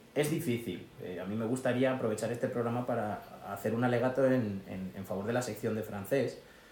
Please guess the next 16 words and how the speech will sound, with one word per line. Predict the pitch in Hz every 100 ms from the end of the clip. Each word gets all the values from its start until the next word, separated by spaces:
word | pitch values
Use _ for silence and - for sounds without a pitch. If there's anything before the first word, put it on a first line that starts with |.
| - -
porque | 113 113
supone, | 110 101 110 123 139 143 -
como, | 110 107 98 92
como | 101
ha | 107
dicho | 120 127
la | 107
compañera, | 117 113 113 135 131 127 -
un | - 135
plus. | 110 107 90 - - -
Eh, | 92 92
estos | 123 - 139
alumnos, | 123 151 139 175 185 -
aparte | 95 104 127
de | 127 127
salir, | 123 120 131 107